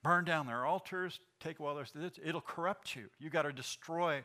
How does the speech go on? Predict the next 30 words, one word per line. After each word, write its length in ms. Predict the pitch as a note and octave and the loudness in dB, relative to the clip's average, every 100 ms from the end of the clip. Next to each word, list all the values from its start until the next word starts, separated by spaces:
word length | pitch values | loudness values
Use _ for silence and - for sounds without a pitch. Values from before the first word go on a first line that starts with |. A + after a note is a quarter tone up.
| - - - - _ _ _ _ | -10 -20 -20 -20 _ _ _ _
every 400 | C3+ D#3+ E3 F3 | 2 2 2 -2
last 500 | C#3+ C#3 D3 D3 - - | -2 2 2 2 -2 -4
item, 520 | - C#3+ D3+ B2 G#2+ | 4 6 6 0 -2
every 300 | B2 C#3 E3 | -2 -4 -4
last 380 | C#3+ C3 C3 - - | -4 -2 -4 -6 -4
idol. 340 | B2 C3 A#2 | -2 -2 -6
You 100 | A2+ | -8
have 100 | A2+ | -10
to 100 | - | -12
take 260 | - - - | -12 -12 -10
care 300 | - D3+ C3 | -6 -4 -4
of 120 | G2+ | -4
all 260 | - A#2+ B2+ | -6 -6 -4
those 300 | A2+ G#2 - | -8 -10 -10
things." 300 | C3 A2 G2+ - - - - _ _ _ | -8 -8 -10 -18 -20 -20 -20 _ _ _
God 420 | C#3 C3+ D#3+ D#3+ | -2 2 4 2
did 220 | A#2 A2 F#2+ | -4 -6 -4
not 400 | A#2+ D3+ E3 D3+ | 0 2 0 -4
want 200 | C3 A#2+ | -8 -8
his 140 | A2 | -12
people 420 | - E3 F3 E3+ | -8 -6 -4 -8
to 120 | D3+ A#2 | -12 -12
join 520 | G#2 A#2+ C3 C#3+ C#3 | -10 -6 -4 -4 -4
in 140 | A2+ | -8
any 260 | A#2 D3+ E3 | -8 -8 -8
way 400 | D3 A#2+ G2+ G2 | -4 -2 -2 -6
the 100 | - | -14
Canaanites 920 | - - D#3 C3+ B2 F#2+ F#2 - - - _ _ _ _ _ _ _ - | -12 -10 -8 -6 -6 -8 -12 -14 -16 -16 _ _ _ _ _ _ _ -12
and 160 | A2 | -8
their 220 | A2+ G#2+ | -4 -6